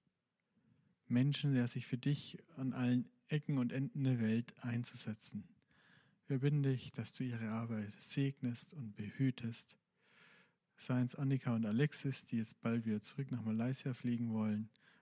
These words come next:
oder auch Biene in Peru, die unter Quarantäne steht und nur noch sehr eingeschränkt arbeiten kann. Sei du bei ihnen, sei du ihnen nahe, stärke sie für ihre Aufgaben und segne sie, Herr.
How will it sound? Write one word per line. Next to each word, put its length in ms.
oder 260
auch 160
Biene 400
in 160
Peru, 460
die 100
unter 220
Quarantäne 680
steht 480
und 240
nur 120
noch 60
sehr 180
eingeschränkt 520
arbeiten 420
kann. 320
Sei 300
du 140
bei 160
ihnen, 600
sei 300
du 180
ihnen 280
nahe, 500
stärke 560
sie 240
für 140
ihre 240
Aufgaben 680
und 200
segne 560
sie, 320
Herr. 300